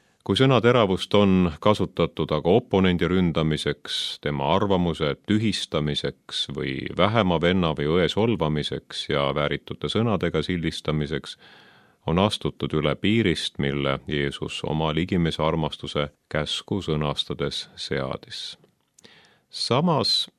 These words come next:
reformatsiooni aastapäeva kontekstis meenutad sa Martin Lutherit, keda tunti omal ajal ägedaloomulise ja teravkeelse mehena, samas vaheda mõistuse ja sügava usuga reformaatorina,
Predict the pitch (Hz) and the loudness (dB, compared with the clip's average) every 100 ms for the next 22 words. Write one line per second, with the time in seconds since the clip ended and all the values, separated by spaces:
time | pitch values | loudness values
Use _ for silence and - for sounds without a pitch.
0 | - 82 82 78 73 73 - 104 123 139 | -8 -6 -4 -4 -4 -6 0 4 6 6
1 | 101 101 - 92 95 90 85 95 92 - | 6 4 2 2 4 4 4 0 0 -4
2 | 78 - 82 - 82 80 78 - 73 71 | -4 -2 -4 -2 -2 -2 -2 -4 -8 -6
3 | - 78 78 82 - 73 76 113 - 117 | -4 -2 -2 -2 -2 -4 0 0 2 2
4 | 117 - - _ _ - - - _ _ | 2 -2 -20 _ _ -20 -20 -20 _ _
5 | - 85 87 80 87 85 - 82 80 78 | -4 0 0 0 0 -2 -2 0 0 0
6 | 78 76 73 71 - 85 98 104 95 95 | 0 0 -2 -4 -2 0 2 0 2 2
7 | 101 95 87 85 - 78 69 - 90 104 | 2 2 2 0 -2 -4 -4 0 2 4
8 | 107 95 101 98 87 - 87 82 - 87 | 4 2 2 2 0 -2 -2 -2 -4 -4
9 | 95 90 85 80 117 120 98 - 78 92 | -2 -2 -2 -2 -4 -4 -6 -8 -2 -2
10 | 104 107 98 90 87 92 - - 85 87 | 2 0 0 -2 -2 -2 -6 -8 -6 -4
11 | 78 85 80 82 78 78 85 76 80 - | -2 -4 -2 -2 -2 -4 -4 -2 -4 -6
12 | - _ _ _ - 85 - 80 80 92 | -20 _ _ _ -8 -8 -4 -2 2 4
13 | 80 - 78 71 69 71 | 2 -2 -6 -4 -4 -6